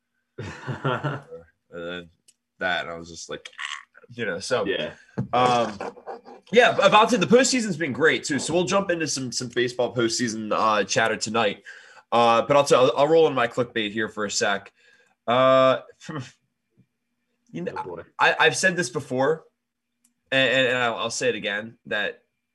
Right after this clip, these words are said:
Speaker 2: anytime you start talking about a guy's job security, especially a coach, it's coach, G M, doesn't matter, any of them. And it's like,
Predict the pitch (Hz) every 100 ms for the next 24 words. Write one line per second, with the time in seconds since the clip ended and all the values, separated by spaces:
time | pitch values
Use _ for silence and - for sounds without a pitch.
0 | _ _ - 151 214 190 160 135 127 127
1 | 120 123 131 117 - 127 127 131 151 139
2 | 139 135 139 131 - 139 120 143 143 139
3 | 127 - 127 123 95 - 107 92 - -
4 | _ - _ - - - - 208 202 -
5 | 160 147 135 127 110 95 95 104 104 98
6 | 95 95 _ _ _ _ _ _ _ _
7 | _ _ _ 165 151 - 147 135